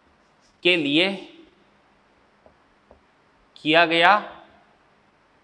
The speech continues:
कार्य। तो डीडब्ल्यू बराबर कितना हो जाएगा आपके पास, f into क्या हो जाएगा, डीएक्स हो जाएगा।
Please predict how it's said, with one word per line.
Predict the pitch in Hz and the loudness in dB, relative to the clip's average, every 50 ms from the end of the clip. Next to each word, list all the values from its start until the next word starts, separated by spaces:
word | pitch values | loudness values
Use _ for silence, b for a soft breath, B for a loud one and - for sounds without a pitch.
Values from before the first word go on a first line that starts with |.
| _ _ _ _ - _ _ _ _ | _ _ _ _ -20 _ _ _ _
कार्य। | - 123 123 117 107 101 95 - - _ _ _ - _ _ _ _ _ _ _ _ _ _ _ _ _ _ - | -2 -2 -2 -2 -4 -10 -12 -16 -20 _ _ _ -20 _ _ _ _ _ _ _ _ _ _ _ _ _ _ -20
तो | |
डीडब्ल्यू | 120 107 123 147 156 185 190 190 202 190 | -10 -4 -4 -2 -2 -2 -2 -2 0 2
बराबर | 190 185 185 196 | 4 4 2 2
कितना | 185 196 180 196 | 0 -4 -2 -2
हो | 190 | -2
जाएगा | 190 185 196 | 0 2 0
आपके | 190 175 190 180 | 0 0 -2 -4
पास, | - 180 180 180 - | 0 0 0 0 -2
f | - - 175 190 202 196 | -4 -2 0 0 0 0
into | 196 185 180 185 180 | -2 -8 -8 -8 -8
क्या | - 190 | -6 -6
हो | 190 | -4
जाएगा, | 185 185 175 185 | -4 -4 -6 -8
डीएक्स | 175 156 139 139 147 147 - - | -8 -6 -6 -6 -6 -6 -6 -8
हो | 131 | -10
जाएगा। | 107 101 101 104 110 | -8 -10 -10 -12 -16